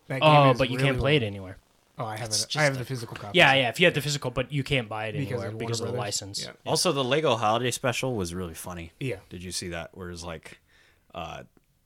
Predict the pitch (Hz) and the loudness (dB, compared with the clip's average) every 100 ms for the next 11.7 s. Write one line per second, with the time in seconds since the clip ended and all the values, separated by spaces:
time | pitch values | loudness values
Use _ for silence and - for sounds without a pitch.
0 | _ 127 117 107 107 104 90 - 110 101 | _ 0 0 0 -4 -4 -6 -4 -4 -4
1 | 98 92 85 85 - 101 95 101 98 95 | -4 -6 -8 -10 -16 -14 -8 -6 -6 -6
2 | 92 87 123 127 131 143 120 147 117 - | -8 -6 -6 -4 -4 -2 -2 -4 -6 -10
3 | _ _ _ _ _ _ - 117 104 110 | _ _ _ _ _ _ -6 -4 -4 -4
4 | 123 120 147 123 131 139 139 131 123 110 | -6 -4 -4 0 2 2 0 -2 -2 -4
5 | - - - 120 107 98 104 98 90 - | -14 -20 -6 -4 -4 -4 -4 -4 -4 0
6 | 123 123 117 120 101 - 120 120 110 101 | 2 2 2 2 0 -4 0 0 -2 -4
7 | 101 101 101 92 98 113 123 - 135 135 | -4 -4 -4 -4 2 6 6 6 6 6
8 | 120 123 110 - 214 - 185 - 254 - | 6 6 6 2 0 2 4 4 2 0
9 | 240 - 226 190 - 208 - - - - | -4 -2 -4 -8 -14 -14 -14 -20 -20 -12
10 | 156 - - _ _ 104 101 87 92 95 | -12 -12 -20 _ _ -8 -8 -8 -4 -4
11 | 104 - - 127 113 104 | -2 -6 -8 -10 -10 -14